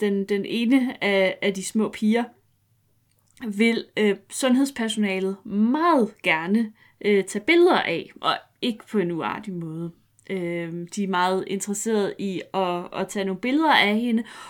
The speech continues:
og en af doktorerne, eller en af lægerne, bruger også en, øh, en Geiger-tæller, altså sådan en, der kan måle radioaktivt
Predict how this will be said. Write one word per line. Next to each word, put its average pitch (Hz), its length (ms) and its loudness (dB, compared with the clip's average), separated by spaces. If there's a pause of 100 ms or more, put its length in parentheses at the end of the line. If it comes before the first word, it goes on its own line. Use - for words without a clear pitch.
(100)
og 214 300 2
en 233 160 0
af 226 120 -2
doktorerne, 220 600 -2
eller 180 180 -4
en 190 140 -2
af 190 100 0
lægerne, 214 320 2
bruger 208 260 2
også 175 640 0
en, 190 280 -2
øh, 170 280 -2
en 202 280 -2
Geiger-tæller, 220 840 4
altså 175 400 -6
sådan 190 140 -2
en, - 100 -6
der 190 60 -4
kan 180 380 -4
måle 185 460 4
radioaktivt - 1160 -4